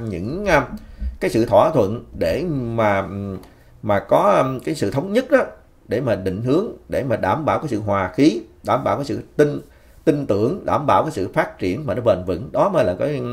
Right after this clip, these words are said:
cái điều mà nhiều người họ mong muốn, nhất là giữa Việt Nam và Trung Quốc. Có, có nhiều cái sự mà, ừm, nhiều khi, um, có những cái sự còn đó, những cái vấn đề hoài nghi còn đó, những cái vấn đề mà thiếu tin tưởng chẳng hạn,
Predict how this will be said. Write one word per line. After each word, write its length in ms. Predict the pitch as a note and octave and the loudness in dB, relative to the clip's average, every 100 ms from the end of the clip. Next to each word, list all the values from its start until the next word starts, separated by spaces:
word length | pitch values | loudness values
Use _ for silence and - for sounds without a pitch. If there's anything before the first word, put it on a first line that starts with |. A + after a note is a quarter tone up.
| - | 0
cái 120 | D#3 | 2
điều 140 | A#2+ | 4
mà 140 | G2 G2+ | 2 -2
nhiều 260 | F#2 G#2+ | -4 -4
người 200 | G2+ G2 | -4 -4
họ 80 | F2+ | -4
mong 220 | A2+ A2 | -4 -2
muốn, 300 | A#2+ D#3 - - - _ | 4 4 2 -10 -20 _
nhất 140 | D#3 F#3 | -2 0
là 80 | F#2 | 0
giữa 220 | F2 G2 | 0 0
Việt 180 | A#2 - | 0 -2
Nam 180 | A2 A2+ | -2 -2
và 60 | A#2+ | -4
Trung 140 | A2 | 2
Quốc. 340 | C#3 - - - - | 2 2 -2 -20 -6
Có, 200 | D#3 D#3+ A#2+ - | -2 -2 -4 -6
có 80 | D3+ | -4
nhiều 300 | D3 A2+ G2 | -4 -2 -2
cái 100 | A2 | -2
sự 160 | C#3 F#2 | -4 -2
mà, 200 | A2+ G2 - - - - - - - - - | -2 -2 -6 -18 -20 -20 -20 -20 -20 -16 -8
ừm, 300 | G#2+ G#2 G2+ - - - - | -6 -4 -6 -12 -20 -14 -6
nhiều 140 | G#2 | 0
khi, 240 | B2 C3+ | 4 6
um, 380 | C3 B2+ A#2+ A#2 - - | 8 8 6 -4 -8 0
có 160 | E3 B2+ | 2 2
những 120 | A2 | -4
cái 100 | E3 | -4
sự 240 | F2 G#2 A#2 | -2 0 6
còn 260 | B2 F#2+ | 6 6
đó, 220 | G#2+ D#3+ D3+ | 2 2 0
những 80 | A2 | -4
cái 80 | C#3+ | -4
vấn 140 | E3+ | -2
đề 120 | G#2 | 0
hoài 320 | F2+ G#2 G2 | 0 0 0
nghi 380 | F#2+ A#2+ D3 D3 | -2 0 0 2
còn 240 | B2+ F#2 F2+ | 2 0 0
đó, 200 | A#2 E3 | -2 -2
những 280 | C#3 G#2+ F2 | -6 -8 -6
cái 100 | D#3 | -6
vấn 120 | D#3+ | -2
đề 200 | B2+ F#2 F2+ | 2 2 0
mà 140 | F2 - - | -6 -8 -4
thiếu 140 | - A3 | 0 2
tin 180 | A3 C#3+ | 0 0
tưởng 260 | A#2 G#2+ E3 | 2 0 0
chẳng 160 | D3 | -2
hạn, 160 | B2+ G2 | -4 -4